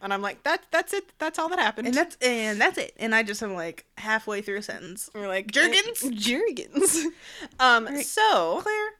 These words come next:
Speaker 2: why don't you tell us what
Speaker 1: I
Speaker 2: happens
Speaker 1: will.
Speaker 2: in this
Speaker 1: I'm,
Speaker 2: episode?
Speaker 1: I'd be glad to tell you what happens.
Speaker 2: Why don't you tell us?
Speaker 1: I, I will.
Speaker 2: God!
Speaker 1: Um, so we open on Amy at home, and Anne is headed out the door.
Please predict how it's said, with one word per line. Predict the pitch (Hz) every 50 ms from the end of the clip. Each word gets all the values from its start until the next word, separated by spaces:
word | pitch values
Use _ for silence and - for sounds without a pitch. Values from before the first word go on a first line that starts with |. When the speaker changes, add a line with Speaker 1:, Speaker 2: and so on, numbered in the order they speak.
| - _ _ _ _
Speaker 2:
why | _ 539 571 480
don't | 302 240
you |
tell | 226 - 226 190 160
us | 170 -
what | - -
Speaker 1:
I | -
Speaker 2:
happens | 202 277 403 453 494 359 233
Speaker 1:
will. | 208 196 185
Speaker 2:
in | 180
this | 170 -
Speaker 1:
I'm, | 180 185 226
Speaker 2:
episode? | 285 277 240 214 220 240 240
Speaker 1:
I'd | 262 320 311 -
be | 311 285 220
glad | - - 170 170 165 156 151 151 151 151 -
to | - 170
tell | - - - 156 165 -
you | - - - 92 - 196 202 214
what | 185 165 165
happens. | 185 - - - - - -
Speaker 2:
Why | 392
don't | 427 415
you | 339 285 269
tell | 208 - - - - - 302 277
us? | 220 180 175 - - - - - - _ _ _ _ _ _ -
Speaker 1:
I, | - - _ _ _ _ -
I | 160
will. | 147 156 247 - - - - _ - _
Speaker 2:
God! | - 523 679 - - 262 214 208 208 208 _ - 285 -
Speaker 1:
Um, | - 240 226 202 185 175 160 - - _ _ -
so | - - - - 349 359 302 190 135 90 90 202 247 - _ - - - - _ _ _ -
we | 208 214 240 247 240 240 240 233 220 - - _ _ _ _ _ _ _ _ _ _ _ _
open | 220 240 302 - 349 339 359
on | 349 349 339 277 -
Amy | 208 208 202 208 214 220 226
at | 254 285
home, | 254 - 233 196 180 190 214 254 302 302 -
and | 180 185 -
Anne | - 165 180 196 214
is | 226 247 -
headed | - 214 196 214 226
out | 214 214 220 -
the | 320
door. | 302 - 196 165 156 156 151 160 190 269 311